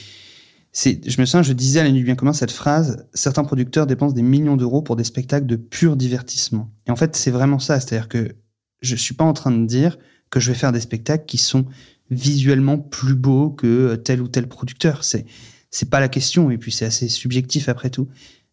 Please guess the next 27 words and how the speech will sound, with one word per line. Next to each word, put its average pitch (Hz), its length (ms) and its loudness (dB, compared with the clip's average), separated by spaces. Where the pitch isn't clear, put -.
Mais 117 80 0
par 131 220 0
contre, - 480 0
je - 160 -2
ne 131 80 4
veux 123 120 0
jamais 143 280 4
tomber 151 460 2
dans 139 160 2
des 123 100 2
spectacles 131 580 -4
qui 139 480 0
soient - 300 0
juste 151 380 0
là 147 240 4
pour 151 460 -2
occuper 160 500 2
justement 131 440 2
les 123 140 0
gens 123 180 0
pendant 117 880 -2
une 127 160 2
heure, 123 180 0
une 123 140 0
heure 120 60 0
et 117 80 0
demie. 123 160 0